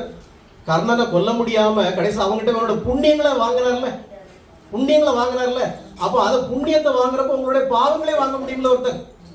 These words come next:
முடியும்ல. அப்போ உங்களுடைய பாவங்களை, கர்ம வினைகளை ஒருத்தர் வாங்கிக்கிட்டு உங்க வாழ்க்கையே திருப்பி போடுறதுக்கு தான் பகவான் யோகிகள்.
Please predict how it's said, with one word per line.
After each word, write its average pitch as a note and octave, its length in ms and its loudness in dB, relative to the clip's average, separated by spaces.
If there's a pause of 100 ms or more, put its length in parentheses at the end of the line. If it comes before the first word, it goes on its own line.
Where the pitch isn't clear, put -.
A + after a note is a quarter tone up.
(380)
முடியும்ல. D#4+ 340 2 (640)
அப்போ E3+ 260 0
உங்களுடைய G#3 400 0
பாவங்களை, C4 680 2 (120)
கர்ம C#4 320 -2
வினைகளை B3 440 0 (360)
ஒருத்தர் A#3+ 440 2
வாங்கிக்கிட்டு B3 720 0 (340)
உங்க G3 240 0
வாழ்க்கையே C#4 800 0 (240)
திருப்பி F#4 340 0
போடுறதுக்கு A#3+ 580 0
தான் F3+ 260 -2 (260)
பகவான் C3+ 440 -2
யோகிகள். A#2 500 -10